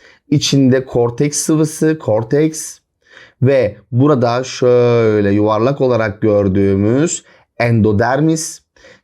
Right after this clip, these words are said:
iç kısmında ksilemler, ksilemin biraz daha dışına, e, endodermise yakın olan kısmında fluem vardır. En içte ise öz bölgesi bulunur.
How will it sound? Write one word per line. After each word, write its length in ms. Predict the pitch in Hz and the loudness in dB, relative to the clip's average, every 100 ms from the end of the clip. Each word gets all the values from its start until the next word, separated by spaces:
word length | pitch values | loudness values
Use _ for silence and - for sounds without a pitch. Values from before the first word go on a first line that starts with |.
| _ | _
iç 200 | 180 - | -2 -2
kısmında 680 | 147 - 127 117 104 92 - - | -4 -2 0 2 0 -2 -8 -10
ksilemler, 880 | 127 - 139 143 147 156 156 - _ _ _ _ _ _ - | -6 0 0 2 0 0 -2 -6 _ _ _ _ _ _ -8
ksilemin 500 | - 170 160 151 151 | -4 0 2 2 2
biraz 240 | 151 139 | 2 0
daha 220 | 139 135 | 0 0
dışına, 480 | 131 - 123 120 123 - _ | -2 0 0 0 -4 -12 _
e, 80 | 107 | -2
endodermise 800 | 104 131 131 139 147 143 123 127 | -2 0 2 2 2 0 -2 -2
yakın 180 | 123 139 | 0 0
olan 240 | 127 110 | 0 -2
kısmında 420 | 113 - 113 104 | -4 -4 -2 0
fluem 480 | 101 - 127 117 101 | -2 0 0 2 0
vardır. 360 | 98 107 185 - - _ - | 0 -2 -4 -6 -20 _ -4
En 320 | 175 170 - 123 | 0 0 0 -2
içte 320 | 117 - 110 | -2 -2 -2
ise 360 | 104 - 170 170 _ _ - | 0 -2 -4 -6 _ _ -2
öz 380 | 170 131 113 | 0 0 0
bölgesi 680 | 123 123 101 107 - 151 147 - | 0 0 0 -4 -4 -6 -6 -2
bulunur. 500 | 123 107 87 - | 0 0 -2 -10